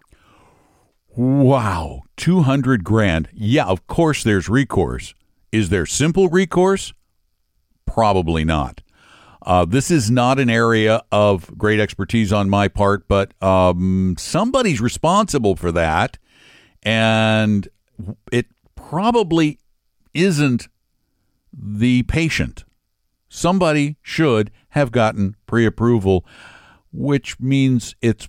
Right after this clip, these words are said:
probably a good idea to spend a couple of hundred bucks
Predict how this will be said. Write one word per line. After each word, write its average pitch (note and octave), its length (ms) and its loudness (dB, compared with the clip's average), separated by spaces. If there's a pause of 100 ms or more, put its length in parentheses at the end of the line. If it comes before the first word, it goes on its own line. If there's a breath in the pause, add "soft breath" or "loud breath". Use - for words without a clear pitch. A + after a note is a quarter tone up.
probably D#3+ 680 -2
a G#2+ 60 0
good A#2+ 380 0
idea E2 840 0
to - 200 -4
spend A#2+ 480 -2
a C#3+ 60 -2
couple C3+ 320 -2
of B2 80 -2
hundred B2 340 -2
bucks - 600 -2